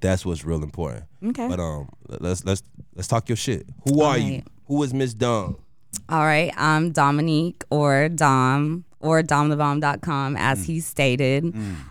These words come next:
Speaker 2: Um, I am a business owner, a mom,
Speaker 1: Ooh.
Speaker 2: um, just all of the around, all of the above. Um, let's see, I own a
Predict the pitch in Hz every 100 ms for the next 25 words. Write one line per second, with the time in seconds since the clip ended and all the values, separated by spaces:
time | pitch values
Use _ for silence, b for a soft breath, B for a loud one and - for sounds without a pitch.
0 | - 160 156 151 151 147 147 - - 156
1 | 143 165 160 156 - 139 143 139 139 156
2 | 165 - 147 156 151 165 175 - 151 147
3 | 143 147 151 160 180 180 B B B 123
4 | 151 147 135 127 127 135 - - - 170
5 | 180 - - 160 156 160 160 185 180 165
6 | 160 160 160 180 - 156 160 165 156 156
7 | 156 151 160 160 - 151 143 139 131 -
8 | 156 - 127 110 110 - 143 160 - 156
9 | 160 135 143 135